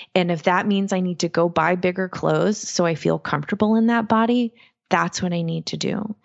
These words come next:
And if that means that I need to go to the gym because it feels good and powerful to move that body, no matter what size it is,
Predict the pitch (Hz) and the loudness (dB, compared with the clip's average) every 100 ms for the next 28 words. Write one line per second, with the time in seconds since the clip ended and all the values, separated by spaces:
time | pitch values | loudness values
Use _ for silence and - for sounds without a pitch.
0 | - - - _ 196 190 190 175 - 180 | -16 -16 -16 _ 0 2 2 0 2 0
1 | 185 190 180 175 165 165 165 - 160 160 | 2 0 0 -2 -2 -4 -2 -4 0 0
2 | 156 170 160 175 170 185 185 165 - - | 0 0 0 2 2 2 0 -2 -2 0
3 | 160 156 - - - 180 170 185 - 165 | 0 0 -4 -2 2 4 4 2 0 0
4 | 156 156 147 180 - 214 208 175 160 160 | 0 0 0 0 0 -2 0 -2 0 0
5 | 175 196 - 202 202 214 202 170 160 156 | 0 0 0 0 2 2 2 0 0 -2
6 | 160 151 - - 180 180 180 190 190 196 | 0 0 -2 -2 0 2 2 2 2 0